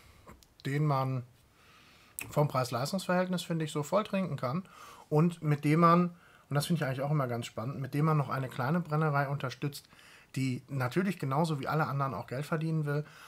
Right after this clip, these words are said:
aber die nicht zu dieser großen, riesigen Kommerzfabrik gehören,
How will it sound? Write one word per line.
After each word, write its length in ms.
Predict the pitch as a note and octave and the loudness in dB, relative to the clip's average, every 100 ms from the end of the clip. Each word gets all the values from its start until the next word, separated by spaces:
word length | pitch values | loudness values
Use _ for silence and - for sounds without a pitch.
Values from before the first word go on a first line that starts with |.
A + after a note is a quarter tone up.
| - - | -12 -2
aber 260 | B2 B2 | 0 0
die 120 | B2 | 0
nicht 240 | C3+ D#3 - | 0 0 -2
zu 100 | C#3 | -6
dieser 300 | C3 B2+ B2 | -4 -2 -4
großen, 640 | A2+ A#2+ D#3+ E3 D#3 D3 | -4 -4 -2 0 0 0
riesigen 680 | B2 C#3+ D#3+ D#3 D#3 C#3+ C#3+ | 0 -2 -2 0 0 -2 -4
Kommerzfabrik 1080 | - B2 B2+ C3 C#3+ - - C3 B2 C#3 | -4 -2 0 2 2 0 -2 -2 -4 -6
gehören, 560 | C#3+ B2 C3 C3+ C3 | -4 -2 0 0 -2